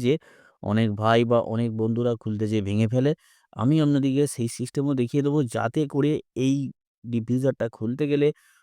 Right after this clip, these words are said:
কোনো রকমভাবে যাতে না ভাঙে, একদম নতুন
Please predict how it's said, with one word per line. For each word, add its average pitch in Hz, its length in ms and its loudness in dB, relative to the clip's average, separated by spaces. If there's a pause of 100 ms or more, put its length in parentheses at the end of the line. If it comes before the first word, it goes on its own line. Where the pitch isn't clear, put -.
(200)
কোনো 123 220 6
রকমভাবে 131 520 4 (100)
যাতে 110 280 0
না 113 120 2 (120)
ভাঙে, 120 460 -2 (380)
একদম 113 320 -6 (220)
নতুন 110 220 -4